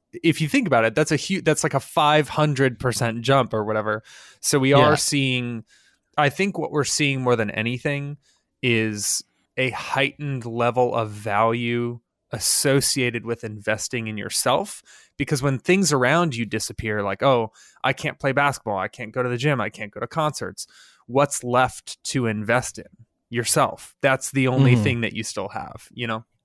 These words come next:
Speaker 2: Yeah. No, I, I totally relate, 'cause at the beginning of covid, it was a really hard time for me. Like, I had never been more lonely than in the past while, because, you know, I was in the office. I was kind of that, that office guy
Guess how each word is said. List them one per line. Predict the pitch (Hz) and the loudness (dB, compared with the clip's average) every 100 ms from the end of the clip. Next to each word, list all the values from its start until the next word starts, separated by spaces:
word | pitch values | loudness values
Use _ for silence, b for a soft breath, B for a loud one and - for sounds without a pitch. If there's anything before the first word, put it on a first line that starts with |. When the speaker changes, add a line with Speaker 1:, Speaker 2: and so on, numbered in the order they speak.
| - | -8
Speaker 2:
Yeah. | 117 117 98 - _ - | 0 2 2 -2 _ 0
No, | 135 143 | 4 6
I, | 120 113 135 156 131 | 4 4 4 4 4
I | 160 | 2
totally | 151 147 | 4 6
relate, | 131 123 135 | 6 4 2
'cause | - 120 | 2 -4
at | |
the | 120 | -2
beginning | 120 113 123 151 | -2 2 4 4
of | 117 | 0
covid, | - 117 123 110 101 104 - B B B | 0 4 4 4 0 -2 -10 B B B
it | 147 | 4
was | 226 | 6
a | 156 | 6
really | 127 127 | 8 6
hard | 123 120 | 6 4
time | 120 117 | 4 4
for | 113 | 4
me. | 110 143 117 | 4 6 4
Like, | 101 101 | 2 0
I | - 113 135 127 123 110 113 | 0 4 6 4 4 0 -2
had | 131 123 | -2 0
never | 123 120 | 2 2
been | 113 117 117 113 | 2 2 4 4
more | 113 113 117 113 | 4 6 6 4
lonely | 107 113 127 117 113 107 107 143 | 4 4 4 4 0 -2 -6 -4
than | - 113 | 0 2
in | 117 | 2
the | 113 | 2
past | 113 113 - | 2 0 0
while, | 131 135 117 | 2 4 2
because, | 117 123 113 | 0 -4 -4
you | 123 | -4
know, | 107 | -4
I | |
was | 123 123 | -4 -4
in | 127 | -2
the | 139 | 0
office. | 107 107 - 139 117 | 0 0 2 2 2
I | |
was | 120 117 | 0 0
kind | 117 123 | 2 4
of | |
that, | 120 117 _ | 4 2 _
that | 123 123 | -4 -2
office | 120 120 131 113 | 0 -2 -2 -4
guy | 123 113 113 113 | 0 2 2 0